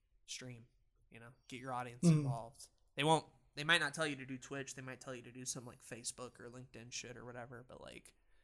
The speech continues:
Speaker 1: the, the principle still applies.
Speaker 2: Yeah, no, definitely. I think it's crazy. Um, you know, kinda mention the gaming community for a little bit,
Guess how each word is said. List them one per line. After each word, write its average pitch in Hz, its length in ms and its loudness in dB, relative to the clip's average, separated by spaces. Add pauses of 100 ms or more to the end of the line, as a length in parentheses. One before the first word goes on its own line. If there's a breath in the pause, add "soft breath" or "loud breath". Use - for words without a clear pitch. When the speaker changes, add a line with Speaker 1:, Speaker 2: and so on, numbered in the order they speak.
(540)
Speaker 1:
the, 156 140 6
the 151 120 0
principle 160 380 2
still 104 240 -2
applies. - 440 -14 (840)
Speaker 2:
Yeah, 226 360 12
no, 185 160 12
definitely. 147 480 6
I 170 80 6
think 190 160 12
it's 180 120 10
crazy. 160 680 8
Um, 131 680 4 (800)
you 151 80 2
know, 139 80 6
kinda 156 260 6
mention 156 280 6
the 139 80 2
gaming 147 440 4
community 139 480 4
for 135 200 4
a 127 60 6
little 139 380 8
bit, 123 460 2